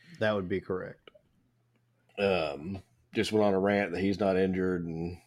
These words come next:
Speaker 2: it's a bunch of bullshit, essentially. And, um, I don't know what Kadarius Toney sounds like when he speaks, but it was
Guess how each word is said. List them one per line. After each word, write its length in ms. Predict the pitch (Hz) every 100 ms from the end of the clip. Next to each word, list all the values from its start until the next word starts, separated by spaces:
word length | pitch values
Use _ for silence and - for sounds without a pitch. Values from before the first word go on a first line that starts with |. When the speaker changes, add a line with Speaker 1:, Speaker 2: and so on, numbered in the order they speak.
| _ -
Speaker 2:
it's 200 | 92 -
a 100 | 80 - -
bunch 220 | 107 98
of 100 | 85
bullshit, 440 | 85 92 90 101 87
essentially. 760 | 82 92 87 87 90 87 85
And, 220 | 67 78 - _ _ _ _ _ _ _ - - - - -
um, 720 | 80 82 76 69 69 85 95 - _ -
I 120 | 139
don't 200 | 147 120
know 140 | 120
what 240 | 117 117 95 _ _ _ - - _ _ _ -
Kadarius 400 | 113 117 110 -
Toney 200 | 120 107
sounds 320 | - 120 120
like 160 | 117 107
when 120 | 113
he 60 |
speaks, 640 | 98 - 151 156 - - - _ _ _ _ _ _ _ - - _ _ _ _ _ _
but 300 | 104 107 107
it 80 | 113
was 520 | 110 104 101 - -